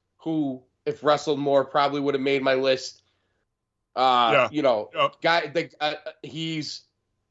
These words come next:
Speaker 1: right now a top five guy in the number one company. And I, I just, I looked at it as if I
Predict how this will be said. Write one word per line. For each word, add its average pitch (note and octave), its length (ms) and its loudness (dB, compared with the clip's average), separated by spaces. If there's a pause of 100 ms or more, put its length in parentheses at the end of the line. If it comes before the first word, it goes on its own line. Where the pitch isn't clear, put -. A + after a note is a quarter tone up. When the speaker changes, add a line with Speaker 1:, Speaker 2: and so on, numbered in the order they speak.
(120)
Speaker 1:
right E3+ 260 0
now D#3+ 300 2
a C#3 40 -4
top C#3+ 340 -6
five C#3+ 260 -4
guy C#3+ 280 0
in C3 340 -8
the B2+ 80 -8
number C3+ 300 -6
one C3 200 -6
company. D3+ 640 -4 (720)
And C3+ 480 0
I, C3 120 -4 (100)
I C#3 160 0
just, C#3+ 360 -8
I C#3 180 0
looked D3+ 320 -4
at D3 200 -2
it C#3 200 -6
as B2+ 240 -10
if C3 240 -10
I A#2+ 140 -8